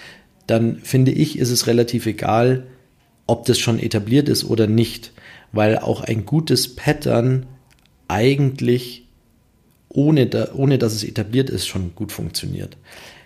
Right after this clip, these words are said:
Klar baust du immer auf irgendwelches, auf welchen Sachen auf. Also wenn jemand nicht weiß, wie man ein Touchscreen bedient und dann denkt, er braucht eine Maus dafür, dann <laughs>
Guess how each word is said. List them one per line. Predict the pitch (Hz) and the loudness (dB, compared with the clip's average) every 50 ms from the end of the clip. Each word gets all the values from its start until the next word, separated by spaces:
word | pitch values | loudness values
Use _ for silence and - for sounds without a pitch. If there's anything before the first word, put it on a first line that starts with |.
| _ _ _ - | _ _ _ -14
Klar | - - 104 104 107 123 127 | -6 0 2 4 4 4 4
baust | - 104 104 107 104 - - | 4 4 4 4 2 2 0
du | - | 0
immer | - 151 160 170 170 135 117 | 2 4 6 6 6 4 4
auf | - 101 98 - - | 2 0 -2 -2 -4
irgendwelches, | 101 104 90 90 90 90 92 87 95 98 90 - - - | -4 -4 -2 -2 -4 -4 -4 -4 -4 -4 -4 -6 -8 -6
auf | - 104 92 - | -6 -4 -4 -2
welchen | 104 101 92 98 95 87 | -2 -2 0 0 0 0
Sachen | - 87 85 - 92 - | 0 -2 -2 -2 -4 -6
auf. | - - - 73 78 - - | -4 -4 -4 -4 -6 -6 -6
Also | - 95 98 90 98 98 90 - 85 87 | -4 -2 -2 0 0 -2 -2 -4 -6 -6
wenn | 107 107 113 110 | -4 -2 0 0
jemand | 110 107 110 110 104 | 0 0 0 0 -2
nicht | 107 95 - | -2 -4 -2
weiß, | 107 110 117 - - | 0 2 2 2 2
wie | 120 | 0
man | 110 104 104 | 0 0 0
ein | 104 98 | 0 -2
Touchscreen | - - - - - - - 110 110 107 101 | -2 -4 -4 -4 -4 -2 0 2 2 2 2
bedient | 95 92 95 113 113 127 147 143 - | 0 0 0 2 4 4 4 2 0
und | - 110 104 | -2 -2 0
dann | 101 98 98 98 95 | 0 0 0 0 0
denkt, | 101 101 104 101 - | 0 -2 -2 -2 -4
er | - | -6
braucht | - - - 98 - - | -4 -4 -4 -4 -2 -2
eine | 110 | -2
Maus | 104 98 - 143 139 - | 0 2 2 2 2 0
dafür, | - 117 - - - 113 113 117 117 - - - - - - - _ _ _ _ _ | 0 -4 -4 -2 0 0 0 0 0 -4 -14 -20 -20 -20 -20 -20 _ _ _ _ _
dann | - 113 113 123 131 135 | -2 0 2 2 2 2
<laughs> | - 139 131 190 | 2 2 2 2